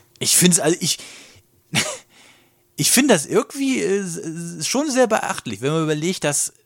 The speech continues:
dass die quasi jeden in Deutschland immer herausfordern, "Kämpft doch gegen Jan Kosebutski, kämpft doch das, das, das." Und jetzt, äh,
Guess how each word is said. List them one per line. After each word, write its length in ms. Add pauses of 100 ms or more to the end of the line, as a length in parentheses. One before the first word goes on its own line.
dass 220
die 220
quasi 420
jeden 480
in 120
Deutschland 340
immer 100
herausfordern, 540
"Kämpft 280
doch 100
gegen 180
Jan 220
Kosebutski, 600
kämpft 200
doch 80
das, 160
das, 140
das." 220 (600)
Und 200
jetzt, 360
äh, 360